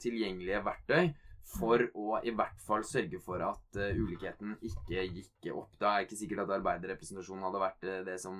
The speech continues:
eh, var det viktigste, men, men skattemessig. Altså, det hadde jo, da ser i hvert fall jeg for meg at man til og med kunne hatt allianser med de sosialdemokratene av hans type, fordi man kunne sagt at, ja, så vi skal ha en,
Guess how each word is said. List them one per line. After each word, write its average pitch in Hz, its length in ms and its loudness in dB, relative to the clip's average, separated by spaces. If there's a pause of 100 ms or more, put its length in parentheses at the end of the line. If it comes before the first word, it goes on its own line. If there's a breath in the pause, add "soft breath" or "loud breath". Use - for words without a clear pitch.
eh, 92 280 -8
var 98 160 0
det 107 80 0
viktigste, - 520 0
men, 117 280 2 (340 soft breath)
men 120 280 4
skattemessig. - 720 0 (380)
Altså, 135 280 2 (200)
det 147 120 8
hadde 160 340 8
jo, - 40 0 (200)
da 151 400 10
ser 160 380 6
i 139 40 8
hvert 120 180 6
fall 123 120 4
jeg 131 240 8
for 127 160 2
meg 104 160 2
at 92 80 -4
man 110 200 0 (180)
til 107 140 2
og 95 60 -2
med 95 140 -6
kunne 104 180 -4
hatt 107 220 2
allianser 98 640 4
med 107 240 4
de 92 180 -6
sosialdemokratene 92 920 0
av 95 260 2
hans 98 300 -2
type, 185 460 4 (400 loud breath)
fordi 165 260 6
man 127 340 2
kunne 143 220 0
sagt 120 220 0
at, 90 180 -4 (400)
ja, 381 140 8 (120)
så - 200 -6
vi 151 80 0
skal 151 200 0
ha 127 220 10
en, 120 140 2